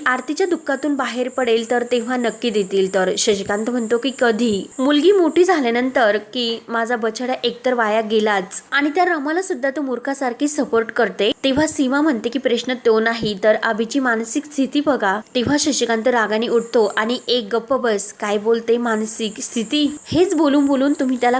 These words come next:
खचवले." तेव्हा सीमा म्हणते की "काय?" तर शशिकांत म्हणतो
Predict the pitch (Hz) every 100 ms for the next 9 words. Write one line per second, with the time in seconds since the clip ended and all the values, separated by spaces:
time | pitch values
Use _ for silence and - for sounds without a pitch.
0 | 254 247 - 214 208 190 - - 269 285
1 | 294 302 269 311 349 240 233 262 262 214
2 | 214 220 208 196 - - 226 233 226 233
3 | 247 220 202